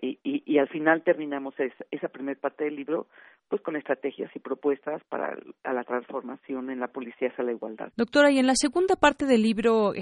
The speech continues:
Speaker 2: ¿qué nos puede platicar? ¿Cuáles son las experiencias también que hay de otros países?
Speaker 1: La segunda parte de este libro son las experiencias de nuestras compañeras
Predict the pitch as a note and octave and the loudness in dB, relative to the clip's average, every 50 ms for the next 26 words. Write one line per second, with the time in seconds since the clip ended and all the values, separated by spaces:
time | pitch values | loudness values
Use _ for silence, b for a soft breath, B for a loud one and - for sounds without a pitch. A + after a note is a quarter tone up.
0 | - - F3+ A3 A3+ G#3 - - G#3 G#3 F#3+ - F3+ D#3 - E3 - - D#3+ D3+ | -4 0 0 0 0 0 0 0 0 0 0 0 -2 -4 -4 -6 -4 -4 -4 -4
1 | D3+ - G#3+ A3 A#3 - - A#3 G#3+ G#3 G#3 G3+ G3 - - - - - - - | -2 -2 0 0 0 0 0 2 2 2 2 2 0 0 -2 -4 -4 -4 -4 -4
2 | - F#3+ F3+ F3+ F#3 F#3 - - G#3 - - F3 E3 F3 F3+ F3 - - F3+ E3 | -2 -2 0 0 0 0 -2 -4 -4 -4 -6 -6 -4 -4 -6 -4 -4 -4 -4 -2
3 | E3 E3+ D3+ E3 D#3+ D#3 - - D#3+ - - - D3+ C#3+ C3+ - - D3 - - | -2 -2 -2 -2 -4 -4 -4 -6 -8 -8 -6 -6 -6 -6 -6 -8 -10 -14 -16 -18
4 | - - _ _ _ - D3+ D3 - D#3+ D3+ D#3 E3 F3 - - - - - E3+ | -18 -20 _ _ _ -4 -2 0 0 0 2 4 2 2 4 2 0 0 0 -2
5 | D#3+ - - F3 E3 D#3 D3+ D3+ E3+ F3 - - - - _ _ - D3+ C#3 C#3 | 0 0 -2 -2 -2 -4 -2 -2 -2 -2 -4 -6 -16 -20 _ _ -10 -8 -8 -6
6 | C#3 D3+ C#3+ - C#3 - _ - C3+ C3+ C3 B2+ - D#3+ D3 C#3 C3 A#2 C#3+ C3 | -6 -8 -8 -10 -12 -10 _ -8 -6 -6 -8 -8 -4 -4 -4 -4 -6 -8 -14 -14
7 | _ - B2 - B2 B2 B2+ B2+ A#2+ C3 B2+ | _ -14 -10 -8 -8 -6 -6 -4 -4 -4 -6